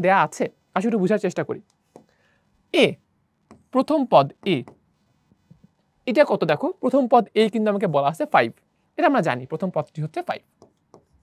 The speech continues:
এর পরবর্তী পদ, এর পরবর্তী আমাদের চলক, সেটা কত? পরবর্তী চলক হচ্ছে ডি, অর্থাৎ পদ দুইটির মধ্যবর্তী পার্থক্য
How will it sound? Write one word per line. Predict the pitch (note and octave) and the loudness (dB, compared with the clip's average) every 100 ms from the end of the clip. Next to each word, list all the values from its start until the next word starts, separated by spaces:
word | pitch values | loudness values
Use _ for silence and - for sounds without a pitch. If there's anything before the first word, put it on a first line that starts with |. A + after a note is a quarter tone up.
| _ _ _ _ _ - | _ _ _ _ _ -4
এর | E4 | 4
পরবর্তী | D4 D#4+ E4+ - A#3+ | 6 6 2 -2 -4
পদ, | D#3 - _ _ | -4 -6 _ _
এর | C4 - | -4 2
পরবর্তী | C4 D4 D4+ D4+ | 4 4 0 0
আমাদের | B3+ A#3 A#3+ E3+ | 0 0 -2 -4
চলক, | A#2 A#2 _ _ _ _ _ _ _ _ _ | -6 -8 _ _ _ _ _ _ _ _ _
সেটা | - C#4+ A3+ | 2 4 2
কত? | - C#3+ _ _ _ - | -6 -18 _ _ _ 2
পরবর্তী | A#3 B3+ B3+ - | 4 4 -2 -4
চলক | E3 D3+ | -4 -4
হচ্ছে | D#3+ - G4 - _ _ _ _ _ _ _ _ _ _ C#3+ | -8 -6 -8 -8 _ _ _ _ _ _ _ _ _ _ -2
ডি, | F3+ F3 - _ _ _ _ _ - | 0 0 -6 _ _ _ _ _ -2
অর্থাৎ | F3 - D#4+ - _ - | 0 0 -2 -4 _ 0
পদ | G#3 F#3 | 2 2
দুইটির | G3 C4+ G3+ | -2 -2 -2
মধ্যবর্তী | C#3+ D3+ C#3 D4 G4+ - _ _ _ _ _ | -4 -6 -4 -2 -4 -6 _ _ _ _ _
পার্থক্য | - C4 C#4 B3 | -4 -2 -2 -2